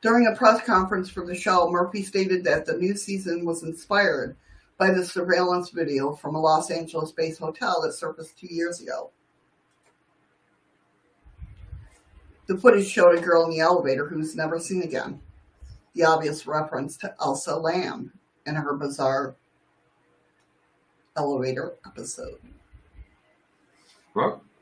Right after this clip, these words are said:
Speaker 2: Patrick brought up another point, too. He says, um, to Patrick, it, it, it seems like they may have misdiagnosed her. She may have been a paranoid schizophrenic and not bipolar.
Speaker 1: That's true. That's true.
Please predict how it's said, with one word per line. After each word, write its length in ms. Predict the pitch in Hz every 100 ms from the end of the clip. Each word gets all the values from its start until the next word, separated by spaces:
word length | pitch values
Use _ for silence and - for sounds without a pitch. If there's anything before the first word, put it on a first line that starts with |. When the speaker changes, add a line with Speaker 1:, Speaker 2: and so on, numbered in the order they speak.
| _
Speaker 2:
Patrick 460 | - 135 143 143 123
brought 240 | - 131
up 140 | 131 135
another 280 | 135 131 131
point, 320 | 120 123 -
too. 160 | 175
He 120 | 143 120
says, 440 | 120 117 110 - _ _ _ _ _ _ -
um, 440 | 123 113 101 101 92
to 120 | 104
Patrick, 480 | 143 156 156 127 117
it, 280 | 117 117
it, 220 | 107 101 101
it 140 | 101
seems 580 | - - - 151 170 139
like 440 | 139 151 127 127 -
they 220 | - 131 131
may 140 | 135
have 160 | 135 123
misdiagnosed 1000 | 135 147 123 143 135 120 135 - -
her. 400 | 110 104 98 107 - _ _ _ _ _ _
She 140 | - 123
may 300 | 120 147 139
have 220 | 139 127
been 180 | 135 127
a 220 | 120 113
paranoid 560 | 123 131 127 131 123 -
schizophrenic 800 | 135 123 113 139 147 139 113
and 140 | 101 101
not 280 | 107 - 104
bipolar. 600 | 110 104 127 - - - _ -
Speaker 1:
That's 340 | 214 233 -
true. 300 | - 247 349 - - - _ _ _ _ _ _
That's 340 | 175 175 175 -
true. 380 | 240 240 185